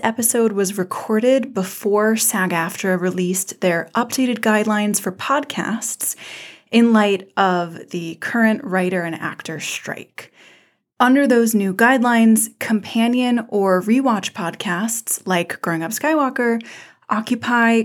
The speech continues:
kind of a tricky spot in regards to this strike. So even though they're technically not promoting the material produced and owned by struck companies,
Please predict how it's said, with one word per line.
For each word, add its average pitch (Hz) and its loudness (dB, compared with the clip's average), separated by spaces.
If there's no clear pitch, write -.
kind 214 0
of 233 2
a 190 2
tricky 190 -4
spot 233 -2
in 208 0
regards 180 -4
to 175 -8
this 175 -6
strike. - -10
So 196 0
even 233 6
though 269 4
they're 208 2
technically 269 -2
not 208 0
promoting 208 2
the 190 0
material 196 0
produced 190 -4
and 185 -4
owned 185 -4
by 165 -4
struck - -8
companies, 269 2